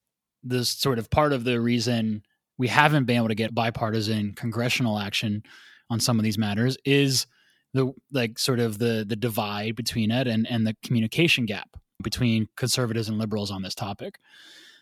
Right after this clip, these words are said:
And, and in some ways, I mean, there's fault here on both parties' side, for sure. This isn't just a matter of you know,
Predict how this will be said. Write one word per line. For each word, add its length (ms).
And, 260
and 140
in 80
some 220
ways, 440
I 60
mean, 140
there's 160
fault 260
here 120
on 100
both 320
parties' 340
side, 340
for 120
sure. 240
This 160
isn't 260
just 460
a 60
matter 360
of 340
you 60
know, 240